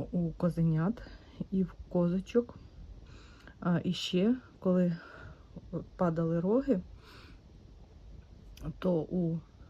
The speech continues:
перлинки почалося запалення. Е, і в неї була температура там.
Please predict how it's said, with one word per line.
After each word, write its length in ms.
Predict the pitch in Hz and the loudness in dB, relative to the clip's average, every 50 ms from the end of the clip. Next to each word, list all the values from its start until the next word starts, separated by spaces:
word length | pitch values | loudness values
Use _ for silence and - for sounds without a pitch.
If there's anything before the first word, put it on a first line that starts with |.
| - - - - - - | -20 -20 -18 -18 -18 -2
перлинки 600 | - 190 185 180 185 196 220 262 294 269 - 190 - - - - - | 0 2 4 4 6 6 6 6 6 4 2 0 -2 -2 -10 -20 -4
почалося 540 | - 190 185 - 220 214 226 220 214 - 190 | -2 -2 0 2 2 2 2 2 0 0 0
запалення. 720 | 180 202 185 190 - 185 180 165 160 156 156 156 156 165 - - - - - - - - - - - - - - - | 0 0 0 0 0 0 0 0 0 0 -2 -2 -2 -4 -6 -8 -14 -14 -14 -16 -18 -20 -20 -20 -20 -18 -18 -10 -4
Е, 260 | 165 160 160 160 160 - - | -2 0 0 0 0 0 2
і 40 | |
в 20 | 180 | 4
неї 200 | 185 190 208 214 | 4 6 4 4
була 220 | 196 180 180 185 | 2 4 2 2
температура 800 | 190 - 202 190 185 185 185 185 185 - - 165 156 151 147 151 - | 2 2 2 2 2 2 0 0 0 -2 -2 -4 -2 -2 -2 -4 -4
там. 220 | - 160 160 165 | -6 -6 -4 -4